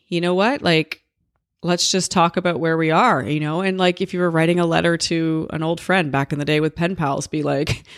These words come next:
"You know what? In the last two, you know, six years or so, you left that job, you went back to school, and now you're doing this, and you're working with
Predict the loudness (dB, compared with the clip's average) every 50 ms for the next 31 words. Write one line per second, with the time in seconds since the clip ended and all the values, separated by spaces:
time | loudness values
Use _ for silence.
0 | -20 -20 -20 -20 -20 _ _ _ _ _ -2 0 2 4 4 4 4 2 2 2
1 | 2 2 4 4 4 4 2 0 -4 -6 -4 -4 -2 -2 -4 -6 -6 -6 -6 -4
2 | -4 -6 -8 -10 _ -6 -4 -4 -4 -4 -4 -4 -2 0 0 0 -2 -2 -4 -6
3 | -6 -4 -2 -2 -2 -2 -2 -4 -8 -10 -12 -18 -20 -20 -20 _ _ _ _ _
4 | _ _ _ -8 -6 -2 0 0 0 0 0 2 2 2 0 -2 -2 0 2 2
5 | 2 2 2 0 -2 -4 -4 -6 -6 -6 -6 -6 -6 -8 -10 -10 -10 -8 -8 -6
6 | -2 0 0 2 2 2 2 2 4 4 4 4 4 2 2 0 -2 -4 -4 -4
7 | -4 -2 -2 -2 0 -2 0 2 2 2 2 0 0 -2 -4 -4 -4 -4 -4 -6
8 | -6 -6 -6 -8 -8 -8 -10 -10